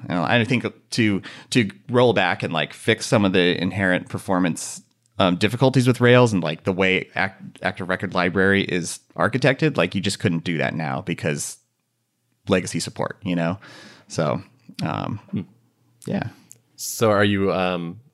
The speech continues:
Speaker 2: excited at the prospect of possibly doing some Elixir at four drip, like, some sort of service in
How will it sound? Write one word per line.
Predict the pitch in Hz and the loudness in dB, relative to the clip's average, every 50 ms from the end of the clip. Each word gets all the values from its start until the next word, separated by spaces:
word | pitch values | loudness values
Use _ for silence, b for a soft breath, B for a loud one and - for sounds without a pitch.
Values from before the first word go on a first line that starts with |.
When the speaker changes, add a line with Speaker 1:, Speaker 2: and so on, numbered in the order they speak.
| _ | _
Speaker 2:
excited | - - - - - 95 90 87 92 87 | -14 -12 -10 -6 -2 -2 -2 0 -2 -4
at | 87 - | -6 -6
the | 92 | -8
prospect | - - - 92 90 90 - - 92 - - | -10 -4 -2 -2 -2 0 -2 -4 -4 -4 -6
of | 87 - - | -10 -12 -8
possibly | - - 90 - - 95 85 92 90 90 | -6 -4 -4 -4 -4 -4 -4 -4 -4 -4
doing | 82 95 90 87 85 85 82 82 - | -4 -4 -4 -4 -4 -6 -8 -10 -12
some | - - 92 82 80 80 104 127 135 143 147 _ _ _ _ - | -10 -10 -8 -8 -10 -12 -14 -16 -20 -20 -20 _ _ _ _ -14
Elixir | 95 87 90 - - - - - - | -8 -8 -8 -8 -6 -8 -8 -8 -6
at | 80 80 - - _ _ | -6 -6 -6 -8 _ _
four | - - - 92 85 80 80 - - _ _ _ - | -20 -8 -6 -4 -4 -4 -6 -8 -12 _ _ _ -4
drip, | - 98 147 - - _ _ _ _ _ _ _ - | -2 -2 -2 -2 -4 _ _ _ _ _ _ _ -16
like, | - - - - | -16 -16 -14 -14
some | - - - | -14 -14 -12
sort | - - - | -10 -10 -10
of | - | -10
service | - - 90 90 101 104 - - - - | -6 -4 -4 -4 -4 -6 -6 -8 -10 -10
in | - 90 87 92 92 92 90 98 | -10 -10 -10 -8 -10 -10 -12 -12